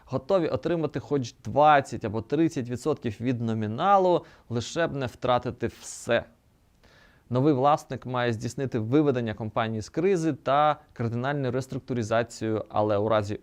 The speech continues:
успіху він може розраховувати на гарну дохідність.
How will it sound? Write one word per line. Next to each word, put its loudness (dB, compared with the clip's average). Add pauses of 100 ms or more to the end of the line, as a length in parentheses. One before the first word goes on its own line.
успіху -4 (200)
він -4
може -2
розраховувати -2 (220)
на -2
гарну -2
дохідність. -10